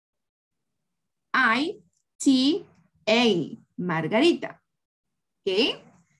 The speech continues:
Entonces ahora ustedes van a hacer lo mismo con su nombre, con un nombre, porque si hacemos todos nuestro, todos nuestros nombres no nos da tiempo. Entonces, ¿quién quiere participar? Who wants to participate with your microphone? Con sus micrófonos.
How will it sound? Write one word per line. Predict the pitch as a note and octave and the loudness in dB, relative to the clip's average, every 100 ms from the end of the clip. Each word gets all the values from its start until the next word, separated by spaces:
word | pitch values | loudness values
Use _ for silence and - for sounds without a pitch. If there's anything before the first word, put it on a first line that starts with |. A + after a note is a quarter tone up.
| _ | _
Entonces | F#3+ F#3+ F#3+ B3+ | -10 -6 -4 -2
ahora | A#3 F#3 G#3+ | 0 0 -2
ustedes | B3+ A3 G#3+ A#3+ | -2 -2 0 0
van | F#3+ G3 | -2 0
a | |
hacer | A#3 A3+ G3+ | -2 -2 -2
lo | A3 | 0
mismo | C#4 C#4+ A#3 B3 C4+ C4+ | 0 2 0 0 -2 -4
con | G3 G3 | -4 -4
su | G#3 B3 | -4 0
nombre, | C4+ A3+ G#3+ | 2 0 0
con | C4+ F4 | 0 2
un | G4+ | 2
nombre, | E4+ A3 G3+ | 0 0 -2
porque | G#3 A3 | -2 -2
si | A3 | -4
hacemos | A#3+ C#4 - _ _ _ _ - | -2 -2 -4 _ _ _ _ -6
todos | C#4 C#4+ | -2 0
nuestro, | C#4 G3+ - | -2 -6 -6
todos | B3 | -4
nuestros | B3 A#3+ G3+ | -4 -4 -4
nombres | A#3 C4 | -4 -2
no | A3 | -2
nos | |
da | A3 A3 | -4 -4
tiempo. | G3 C#3+ - _ _ - | -4 -6 -10 _ _ -6
Entonces, | A#3 A#3+ B3 D4 - - _ | -2 0 0 0 -2 -12 _
¿quién | - C#4+ E4+ | 2 2 4
quiere | D4 C#4+ D#4+ | 2 0 0
participar? | D#4+ D4+ B3+ - - - A3 | -2 -4 -4 -6 -4 -4 0
Who | D4 | 0
wants | E4 E4+ | 0 0
to | G4+ | -2
participate | D#4 A3 G#3+ C4+ D#4+ - E4+ F4 - | -2 -2 -2 -2 -2 0 0 0 -4
with | A3 A#3+ C4 | -6 -4 -2
your | A#3 B3 B3+ | -2 -2 2
microphone? | A#3+ A#3 B3 C#4 - G3 G3 - G#2+ - - _ _ _ _ _ _ | 2 4 2 -2 -6 -12 -10 -14 -14 -14 -18 _ _ _ _ _ _
Con | A#3 | -2
sus | A3+ A3+ | 0 0
micrófonos. | G#3+ F3+ B3 A3+ A3 B2 - - - - | -2 -2 -2 -2 -2 -8 -14 -18 -20 -20